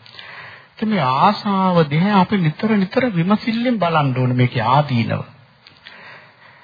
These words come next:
පින්නතුනි, මේකේ ආදීනව ගත්තාම ආසාව අපට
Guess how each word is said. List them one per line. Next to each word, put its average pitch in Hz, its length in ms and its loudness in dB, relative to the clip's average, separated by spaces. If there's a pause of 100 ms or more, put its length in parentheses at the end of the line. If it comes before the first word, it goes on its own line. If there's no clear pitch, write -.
(380)
පින්නතුනි, 131 560 2
මේකේ 135 360 2
ආදීනව 131 640 2
ගත්තාම 120 640 0
ආසාව 123 600 2
අපට 120 280 0